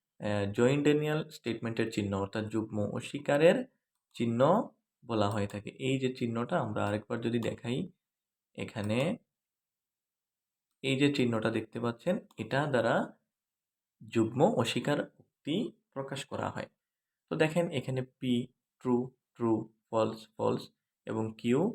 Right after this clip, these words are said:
ট্রু, ফলস, ট্রু, ফলস। তো এই দুটা উক্তির ক্ষেত্রে তাদের যুগ্ম অস্বীকার উক্তি, দেখেন, পি একটা উক্তি, তারপরে কিউ একটা উক্তি এবং তাদের যুগ্ম অস্বীকার উক্তি, এই যে পি,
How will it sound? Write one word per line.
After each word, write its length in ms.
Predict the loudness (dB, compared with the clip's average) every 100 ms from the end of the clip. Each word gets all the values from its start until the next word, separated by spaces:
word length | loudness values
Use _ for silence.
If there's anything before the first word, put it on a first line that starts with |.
| -6 _
ট্রু, 200 | 0 0 -2 -10
ফলস, 320 | _ 0 0 -4 _ _
ট্রু, 200 | -2 0 -2 -6
ফলস। 280 | -8 -8 -8 -20 _ _ _ _ _ _ _ -12
তো 40 | -8 0
এই 200 | 2 2
দুটা 360 | 2 4 6 6 4 -4 _
উক্তির 420 | -10 -10 _ -2 0
ক্ষেত্রে 340 | -2 -2 0 2
তাদের 280 | 2 0 0
যুগ্ম 340 | 2 2 2 2 2
অস্বীকার 380 | 2 4 4 4
উক্তি, 220 | 0 -2
দেখেন, 260 | -2 0 -4 -6 _
পি 140 | 2 4
একটা 240 | 4 4 0
উক্তি, 360 | 0 -6 -6 -6 -8 _ _ _ _ _ _ _ _ _
তারপরে 400 | -2 -2 2 4 4 -4 _ _
কিউ 200 | 2 4
একটা 260 | 2 2 4
উক্তি 380 | 4 2 -4 -4 -4 _ _ _ _ _ -6
এবং 180 | -2 -2 0
তাদের 240 | 2 2 4
যুগ্ম 240 | 0 2 -2
অস্বীকার 300 | 0 0 0
উক্তি, 240 | -2 -4 -6 -4
এই 80 |
যে 100 | -6 -6 -6
পি, 180 | -2